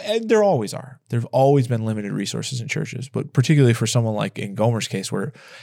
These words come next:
his church almost had unlimited resources and now there's not. This is a hard, difficult time for church employees. You have D R Es who are doing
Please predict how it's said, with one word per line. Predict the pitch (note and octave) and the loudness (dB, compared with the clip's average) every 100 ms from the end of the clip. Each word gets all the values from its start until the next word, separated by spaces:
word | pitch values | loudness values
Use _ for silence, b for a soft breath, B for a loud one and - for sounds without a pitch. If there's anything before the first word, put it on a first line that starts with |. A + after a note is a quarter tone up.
| B B _ - | B B _ 2
his | A#2 | 4
church | - B2+ A2 | 4 0 2
almost | A2 G#2+ - | -2 -4 -4
had | G2 | -4
unlimited | G2 A2 C#3 D3 G#2+ | -2 2 4 4 0
resources | G2+ G2 - A#2 A2+ G2+ | -2 -4 -6 -6 -8 -8
and | G2+ | -6
now | G#2 | -4
there's | G2 G2 G#2 | -4 -6 -6
not. | G2+ G#2 - _ _ _ _ _ | -6 -8 -12 _ _ _ _ _
This | C#3+ E3 | -2 0
is | F3+ | 0
a | C3+ | 0
hard, | B2+ C3 D3+ D#3+ D3 B2 | 0 -2 -4 -2 -2 -2
difficult | C#3+ C#3+ C#3 - B2 | -4 -2 -2 -2 -6
time | - C3 B2 G#2 | -2 -2 0 -2
for | G#2 | -4
church | A#2 A2 | -4 -4
employees. | G#2+ - A#2 G2+ C#3 - B B B B B B B | -6 -4 -4 -4 -10 -20 B B B B B B B
You | C3 | 4
have | C#3 C3 | 4 2
D | B2 C#3 | 2 4
R | C3 | 4
Es | C3 C#3+ B2 | 4 4 2
who | A#2+ | 0
are | A#2 | 0
doing | A#2 A#2 A2+ A2+ A2+ | 0 0 -2 -4 -10